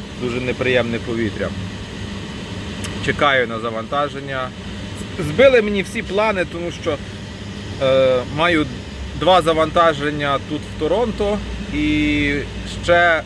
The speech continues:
планувалося ще одне, бо третє маю в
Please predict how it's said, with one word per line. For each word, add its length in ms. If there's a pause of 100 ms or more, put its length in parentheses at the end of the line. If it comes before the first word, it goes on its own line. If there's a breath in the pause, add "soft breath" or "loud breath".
(280)
планувалося 720
ще 160
одне, 280
бо 120
третє 380
маю 380 (140)
в 420